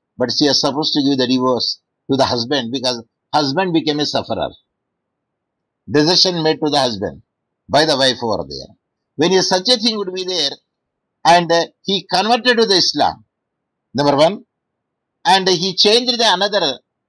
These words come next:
that woman Vinita also in the Islam, and they got married. And he has given the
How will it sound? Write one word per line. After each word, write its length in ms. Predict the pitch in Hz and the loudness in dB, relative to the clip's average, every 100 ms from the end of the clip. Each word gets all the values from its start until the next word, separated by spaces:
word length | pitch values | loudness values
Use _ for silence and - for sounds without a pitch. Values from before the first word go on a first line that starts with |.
| _ | _
that 120 | 139 | -6
woman 340 | 151 180 202 170 | -4 -2 0 0
Vinita 300 | 175 214 220 | 0 0 0
also 640 | 180 170 - 185 147 156 _ _ - | 2 2 0 0 0 -2 _ _ -4
in 140 | 151 | 2
the 400 | 151 143 143 147 _ _ _ | 6 8 8 4 _ _ _
Islam, 540 | 151 143 175 147 95 - _ | -6 -4 2 2 0 -8 _
and 120 | 139 160 | -4 0
they 120 | 156 | 2
got 280 | 135 131 - | 4 2 0
married. 320 | 82 71 67 _ _ _ _ _ _ - | -8 -8 -14 _ _ _ _ _ _ -4
And 240 | 196 220 | 0 0
he 220 | 208 180 | 0 -2
has 180 | 202 190 | -4 -4
given 300 | 165 240 277 | -2 -2 0
the 200 | 254 226 | 2 2